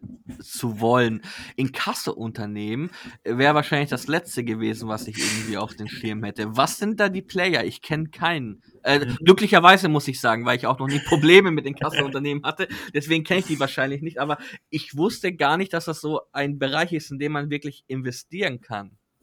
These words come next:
Speaker 2: Hm, also, es gibt ein paar.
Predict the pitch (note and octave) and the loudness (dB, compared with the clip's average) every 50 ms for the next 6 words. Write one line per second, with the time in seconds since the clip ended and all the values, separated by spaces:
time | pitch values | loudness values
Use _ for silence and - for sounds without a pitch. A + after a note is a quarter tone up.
0 | _ _ - A2+ G#2+ A2 B2+ C#3 D3 D3+ D3 D3 D3+ - - A2+ A2+ B2 C3+ B2 | _ _ -16 -12 -8 -6 -6 -4 -4 -4 -6 -8 -10 -10 -10 -6 -4 -4 -4 -6
1 | B2+ - - _ - - - - C#3 C3+ - B2 A#2+ B2 - - A2 B2 D#3 F#3 | -8 -12 -16 _ -10 -8 -6 -6 -6 -6 -6 -10 -10 -6 -4 -2 -2 -2 -2 -4
2 | G#3+ C4+ C4 - | -6 -6 -10 -12